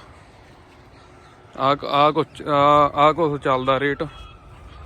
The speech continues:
ਬਾਕੀ ਆਹ ਖੜਾ ਆਪਣਾ ਜੀ ਥ੍ਰੀ,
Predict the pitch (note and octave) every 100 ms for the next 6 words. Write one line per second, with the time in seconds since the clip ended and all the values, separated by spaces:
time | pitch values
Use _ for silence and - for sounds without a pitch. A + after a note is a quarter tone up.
0 | - - - - - - - C3+ C3 D3
1 | C3+ C#3+ D3 C#3 C#3+ C3 C3 C3+ - C3
2 | B2+ D#3